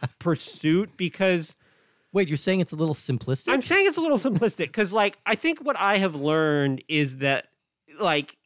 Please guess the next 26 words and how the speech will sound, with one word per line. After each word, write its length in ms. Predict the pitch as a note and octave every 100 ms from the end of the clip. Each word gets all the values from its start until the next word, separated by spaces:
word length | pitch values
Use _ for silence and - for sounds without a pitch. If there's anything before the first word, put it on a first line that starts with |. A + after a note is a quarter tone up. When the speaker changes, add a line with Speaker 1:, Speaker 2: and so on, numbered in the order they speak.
| _ _ -
Speaker 1:
your 240 | G3+ G3+ G3+
happiness 600 | A#3 D4+ C#4 B3+ A3 -
is 200 | E3+ -
sort 200 | F#3+ F3
of 80 | D3+
an 140 | D#3+
internal 540 | D#3+ D3+ D#3+ D#3 F#3
function 500 | F#3+ G#3+ F#3+ - A3+
for 140 | G3+ G#3+
the 80 | G3+
most 340 | G3+ G#3+ -
part 320 | A3+ A3+ A3+
Speaker 2:
Sure. 240 | G#3+ F3 D#3+
Speaker 1:
of, 40 |
like, 240 | D#3 C#3 C#3
the 80 |
way 340 | C#3 D3+ D#3+ E3+
that 160 | D3+
you 340 | C3+ C#3 D#3 D#3
approach 480 | D3+ - D3+ D#3+ -
things. 340 | G#3 G#3+ F#3+
In 100 | F3
this 180 | F#3 G#3
game, 260 | B3 A3+ F#3+
like, 200 | E3 B2+ _ _ -
it's 160 | F#3+